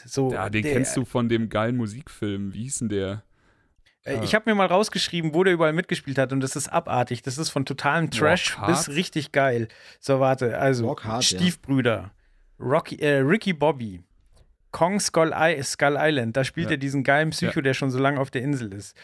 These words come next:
Speaker 1: Guardians of the Galaxy, Boogie Nights, Chicago, Gangs of New York, Magnolia,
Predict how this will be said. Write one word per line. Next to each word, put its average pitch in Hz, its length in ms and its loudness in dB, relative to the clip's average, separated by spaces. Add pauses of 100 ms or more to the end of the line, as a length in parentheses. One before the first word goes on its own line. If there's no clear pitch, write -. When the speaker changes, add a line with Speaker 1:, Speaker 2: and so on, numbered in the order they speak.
(280)
Speaker 1:
Guardians 180 380 2
of 180 140 2
the 160 100 -2
Galaxy, 113 720 -4 (360)
Boogie 156 320 2
Nights, 104 640 -4 (300)
Chicago, 135 800 0 (800)
Gangs 196 300 2
of 190 140 0
New 180 120 2
York, 120 640 -2 (280)
Magnolia, 135 920 2